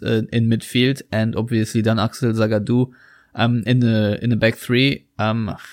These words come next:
has, has made Dortmund much, much better. I'm just highlighting their strength. And I think overall the, um, in, in the games beforehand, the attitude of Dortmund has changed also significantly. I thought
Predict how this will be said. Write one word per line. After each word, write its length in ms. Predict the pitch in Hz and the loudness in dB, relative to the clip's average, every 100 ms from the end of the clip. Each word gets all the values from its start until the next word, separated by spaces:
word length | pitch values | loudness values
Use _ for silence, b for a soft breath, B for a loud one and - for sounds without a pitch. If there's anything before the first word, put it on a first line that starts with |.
| - | -2
has, 440 | 120 117 - - - | -2 -2 -6 -12 -6
has 280 | 131 120 | -4 -2
made 320 | 135 120 120 120 | 0 0 0 0
Dortmund 400 | 123 - 117 110 | 0 2 -2 0
much, 280 | 120 127 | -2 -2
much 220 | 151 123 - | -2 -2 0
better. 360 | 123 127 127 - | 2 2 0 -4
I'm 200 | - 117 | -4 -2
just 220 | 113 117 | -2 -2
highlighting 520 | - 117 117 113 123 | 0 2 2 0 -2
their 80 | 113 | -4
strength. 400 | - - 110 113 - | -4 -2 -2 -2 -6
And 140 | 113 | -4
I 80 | 107 | -4
think 280 | - 120 113 | -2 -2 0
overall 560 | 113 123 120 110 113 110 | 0 2 2 2 2 0
the, 280 | 107 110 - | 0 0 0
um, 320 | 101 104 101 _ _ _ _ _ _ b b b b - | -2 -4 -6 _ _ _ _ _ _ b b b b 0
in, 200 | 127 117 | 2 2
in 100 | 123 | 4
the 80 | 117 | 4
games 260 | 110 117 - | 4 2 0
beforehand, 880 | 113 - 120 117 113 120 113 110 - _ | -4 0 2 2 2 0 0 -2 -6 _
the 280 | - 110 - | -2 -2 0
attitude 540 | 135 147 131 - 127 - | 0 2 0 0 -2 0
of 180 | 107 | -2
Dortmund 300 | - 104 107 | 0 0 0
has 220 | 113 107 - | -2 -2 -4
changed 380 | - 107 110 | -2 0 0
also 240 | - 117 107 | 0 -2 -2
significantly. 840 | - - 107 - - - - - | -6 -6 -6 -8 -10 -10 -8 -6
I 140 | - 120 | -2 -2
thought 340 | - 117 120 | 0 0 0